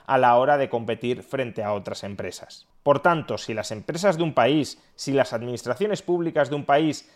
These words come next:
compiten con las empresas de otros países o con las administraciones públicas de otros países, y una de las principales formas de competir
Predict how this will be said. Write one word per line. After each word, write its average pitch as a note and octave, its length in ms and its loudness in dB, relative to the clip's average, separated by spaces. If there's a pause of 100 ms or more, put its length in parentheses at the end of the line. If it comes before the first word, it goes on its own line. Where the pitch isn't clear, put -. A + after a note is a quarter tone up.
(280)
compiten D3+ 880 0
con A2 180 -6
las G#2+ 200 -10
empresas G#2 600 -4
de F#2+ 140 -8
otros A#2 300 -6
países A2 580 -6
o G2 140 -12
con G2 120 -12
las F#2+ 160 -14
administraciones G2+ 680 -12
públicas C3 440 -6
de A#2 100 -4
otros A2+ 200 -8
países, C#3 560 -4 (380)
y E3 180 -2
una G#3 380 2
de A#2+ 160 -2
las A2+ 180 -2
principales E3 840 -2
formas D#3+ 480 2
de A2 120 -6
competir G#2+ 720 -2